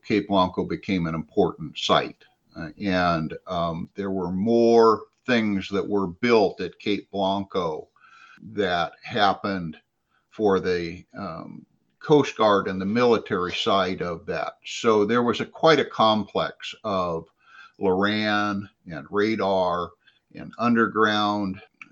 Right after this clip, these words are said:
submarine, uh, location devices that were built on Cape Blanco. And so they refurbished and built newer houses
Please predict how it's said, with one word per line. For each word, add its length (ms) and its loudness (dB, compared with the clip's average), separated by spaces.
submarine, 880 2
uh, 240 -8
location 840 0
devices 840 0
that 160 -2
were 380 0
built 380 0
on 600 -6
Cape 260 -4
Blanco. 540 -4
And 200 0
so 300 4
they 220 2
refurbished 800 0
and 180 -4
built 320 2
newer 460 2
houses 880 0